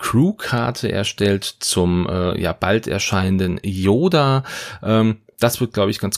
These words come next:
cool. Die wird auch, mm, so wie der Plan jetzt aktuell ist, werden wir ein, zwei Karten oder ein paar Karten verlosen und den Rest werde ich dann auf Turnieren, sofern diese dann wieder <laughs> offiziell begehbar sind, ähm, werde ich dann auch dort welche verteilen.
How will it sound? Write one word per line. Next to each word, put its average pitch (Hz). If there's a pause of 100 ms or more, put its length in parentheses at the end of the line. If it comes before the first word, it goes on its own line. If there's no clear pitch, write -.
(120)
cool. 147
Die 107
wird 104
auch, 95
mm, 101
so 107
wie 104
der 98
Plan 98
jetzt 95
aktuell 95
ist, 127
werden 104
wir 101
ein, 101
zwei -
Karten 95
oder - (100)
ein 90
paar 98
Karten -
verlosen 127 (380)
und 95
den 90
Rest -
werde 85
ich -
dann 85
auf -
Turnieren, 113
sofern 95
diese 92
dann 90
wieder 87 (280)
<laughs> -
offiziell 95 (320)
begehbar 95
sind, 92
ähm, 87
werde 87
ich -
dann 90
auch 82
dort 92
welche 87
verteilen. 110